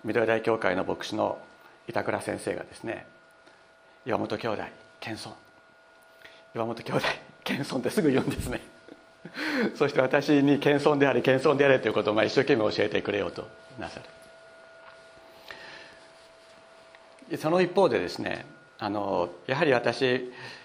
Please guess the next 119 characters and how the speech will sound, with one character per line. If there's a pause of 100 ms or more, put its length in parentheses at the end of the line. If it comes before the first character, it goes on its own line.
非
常
に
こ
う、
違
和
感
を、
日
本
の
教
会
に
戻
っ
て
き
て
違
和
感
を
覚
え
て
い
た
こ
と
の
一
つ
に、
何
か
を
や
ろ
う
と
す
る。 (540)
「こ
れ
や
っ
て
く
れ
ま
せ
ん
か？」 (400)
ま
あ、
日
本
人、
教
会
だ
け
じ
ゃ
な
い
で
す
け
ど
も、 (300)
「こ
れ
を
や
っ
て
く
れ
ま
せ
ん
か？」 (100)
「い
や、
い
や
い
や、
私
は
そ
ん
な
こ
と
は
で
き
ま
せ
ん
か
ら」
っ
て、
で
き
る
く
せ
に
言
う
で
し
ょ。